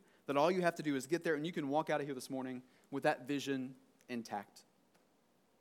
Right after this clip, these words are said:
But I promise you that it'll only lead to disillusionment in the end.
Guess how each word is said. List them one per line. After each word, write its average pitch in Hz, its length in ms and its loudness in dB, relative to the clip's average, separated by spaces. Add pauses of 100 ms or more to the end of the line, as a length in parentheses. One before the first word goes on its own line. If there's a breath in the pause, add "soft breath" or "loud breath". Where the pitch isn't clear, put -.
(400)
But 143 80 2
I 139 60 4
promise 143 380 0
you 151 100 -6
that 131 120 -2
it'll 123 220 -4
only 139 240 -2
lead 127 240 -4
to 120 80 -8
disillusionment 113 800 -8
in 113 100 -10
the 107 120 -8
end. 104 120 -14